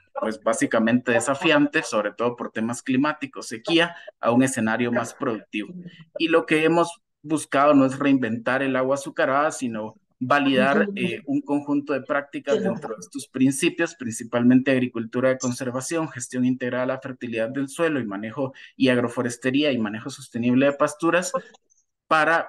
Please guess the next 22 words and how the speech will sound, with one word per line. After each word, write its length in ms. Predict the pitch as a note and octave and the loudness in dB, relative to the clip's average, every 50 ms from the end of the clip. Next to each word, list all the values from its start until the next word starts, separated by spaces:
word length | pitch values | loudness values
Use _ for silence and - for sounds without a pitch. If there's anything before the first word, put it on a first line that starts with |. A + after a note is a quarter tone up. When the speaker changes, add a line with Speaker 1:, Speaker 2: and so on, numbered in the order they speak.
| - - | -4 -2
Speaker 1:
poder 240 | D3 C3+ B2 B2 B2 | 0 2 2 2 0
generar 380 | - D3 C#3 C3 A#2+ A#2+ B2+ | 0 -2 0 0 0 -2 -2
evidencia 480 | C#3+ C#3+ B2 A2+ A2+ B2 C3+ - F3 D3+ | -2 -4 -4 -4 -4 -4 -6 -4 -4 -4
de 100 | C3+ F3+ | -4 -4
qué 100 | F3 F3+ | -6 -8
funciona 520 | F3+ - E3+ D#3 D3+ - C#3+ C#3 C#3+ D3 | -6 -6 -8 -8 -6 -4 -4 -2 0 0
mejor 340 | C#3 A#2 G#2+ B2 C3 - - C#3+ C#3+ | 0 -2 -2 -2 0 2 2 4 4
o 100 | C3 C3 | 4 4
no 200 | B2+ C3 C#3 D3 | 4 4 6 4
en 160 | - A#2 - | 4 4 2
términos 420 | - A#2+ A#2 B2 C3 C3+ C3+ B2+ A2+ | 0 0 0 2 2 0 -2 -4 -6
de 60 | G#2 | -8
hacer 240 | G2+ - - A#2 A#2+ | -12 -10 -8 -4 0
un 100 | B2 B2+ | 0 0
uso 160 | B2+ - C3+ | 0 0 -4
más 240 | A2+ A#2+ A#2+ A#2 - | -4 -4 -6 -6 -8
eficiente 540 | B2 - A#2 - - A2+ A2+ A#2 A2+ B2 A2+ | -12 -14 -16 -12 -6 -4 -4 -4 -2 -2 -2
del 140 | G2+ G2+ | 0 2
agua 220 | G2+ G#2+ A2 - A3+ | 2 2 2 0 -2
en 60 | - | -2
el 120 | G2 F#2+ | -4 -8
suelo. 240 | - - - - - | -10 -14 -16 -18 -20